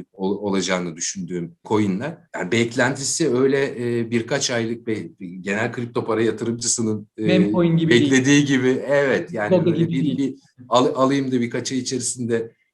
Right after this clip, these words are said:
Speaker 1: yükselsin gibi bir şey değil. Özellikle, e, fenomen olan coinlerin mesela Ethereum, Ripple gibi, e, bir fonksiyonu yerine getiren,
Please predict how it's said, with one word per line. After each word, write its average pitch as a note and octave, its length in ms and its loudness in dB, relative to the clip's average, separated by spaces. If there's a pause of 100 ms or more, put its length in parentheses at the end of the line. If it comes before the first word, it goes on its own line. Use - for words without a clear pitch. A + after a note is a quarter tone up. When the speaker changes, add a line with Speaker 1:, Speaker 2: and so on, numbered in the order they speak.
Speaker 1:
yükselsin B2+ 600 0
gibi B2+ 260 -4
bir B2 60 -10
şey A#2 280 0
değil. F3 400 -4
Özellikle, B2+ 840 0 (400)
e, F#2+ 220 -2
fenomen B2 440 2
olan G#2 380 0
coinlerin G2 500 -2
mesela F2+ 640 -2
Ethereum, G2+ 640 0 (180)
Ripple A2+ 440 0
gibi, F#2 320 -6 (420)
e, F2+ 280 -2
bir B2+ 260 0 (880)
fonksiyonu C3 540 2
yerine A#2 380 4
getiren, F#2 540 -4